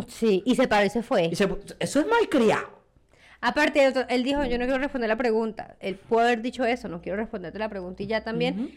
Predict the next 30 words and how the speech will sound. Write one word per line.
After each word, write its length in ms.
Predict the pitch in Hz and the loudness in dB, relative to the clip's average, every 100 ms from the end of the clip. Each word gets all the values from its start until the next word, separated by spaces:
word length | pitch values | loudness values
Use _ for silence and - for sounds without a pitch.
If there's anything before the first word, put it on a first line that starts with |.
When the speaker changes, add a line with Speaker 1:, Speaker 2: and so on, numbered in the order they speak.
| - - | -20 -2
Speaker 1:
para 200 | 240 226 | 2 2
quedar, 480 | 220 208 202 196 - _ - | 2 0 2 0 -4 _ -8
vas 140 | 240 254 | -2 2
a 40 | |
quedar 160 | 285 240 | 2 2
como 120 | 277 | 2
un 40 | 285 | 4
hijo 80 | |
de 60 | 285 | 4
puta 200 | 285 294 | 4 2
también, 260 | 302 339 214 | 2 2 2
pero 240 | 180 160 - _ | 0 -2 -10 _
lo 100 | 208 | -2
haces 200 | 214 254 | 0 2
Speaker 2:
Ujú. 80 | - | 0
Speaker 1:
respetuosa, 440 | 262 226 233 202 | 2 0 0 -2
pero 320 | 220 208 196 - | -2 -2 -2 -2
el 60 | |
Speaker 2:
No 60 | 226 | 0
Speaker 1:
otro 120 | 240 | 2
tipo, 100 | 247 | 2
el 60 | 214 | 0
Speaker 2:
respondiste. 260 | 175 262 262 | 0 0 2
Speaker 1:
otro 60 | |
tipo 180 | 262 254 | 0 -2
también 320 | 269 247 226 | -2 -2 -2
por 140 | 220 240 | -2 0
allá 140 | 202 | 2
y 80 | 196 | 0
que, 180 | 196 | -2